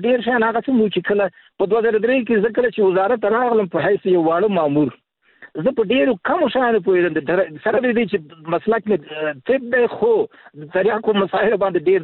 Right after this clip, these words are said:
دقیق لکه چې دا، آه، هغه نه پوهېدم. خو کله چې په دوه زره څلورم یا پنځم کې چې ما به بیا بحث کاوه د دوی سره، د دوی نظریات ډېر فرق لاره زموږ سره. خو په آخر کې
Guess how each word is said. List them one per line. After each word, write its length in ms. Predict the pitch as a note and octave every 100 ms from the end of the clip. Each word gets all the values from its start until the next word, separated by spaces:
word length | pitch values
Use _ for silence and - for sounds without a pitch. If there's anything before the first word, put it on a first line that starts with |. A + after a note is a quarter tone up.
| E3
دقیق 260 | - A#3 G3
لکه 140 | D3
چې 60 | D3+ D3+
دا، 80 |
آه، 540 | D3+ - - - - D#3+
هغه 160 | E3+ A3+ A3
نه 60 | A#3+ C4
پوهېدم. 340 | F#3+ C#3 C#3+
خو 100 | - F3
کله 160 | C#4 B3
چې 100 | G#3
په 40 | G3
دوه 100 | G#3 G3+
زره 160 | G3 -
څلورم 360 | F#3+ A3 C#4 B3+
یا 100 | G#3+ F3+
پنځم 300 | F#3+ C4 F4+
کې 80 | A#3
چې 60 | F3 F3
ما 80 | B3
به 100 | A#3+ F#3
بیا 100 | A3 G3+ D3+
بحث 280 | C4 C4 - B3+
کاوه 240 | A#3 A3+
د 100 | A3 A3+
دوی 80 | G#3+
سره، 160 | A3+ G#3 - - - - F3
د 100 | A3+
دوی 140 | C#4+ C#4
نظریات 420 | A3+ C4 B3+ F#3+
ډېر 120 | C#4+ F4+ -
فرق 180 | C4 -
لاره 200 | G3+ F3 D3+
زموږ 180 | C#3 C3+
سره. 220 | - F2+ E2+ - - - - -
خو 120 | C4 A#3 C3 - -
په 60 | F#3 F#3+
آخر 260 | - C4+
کې 80 | B3+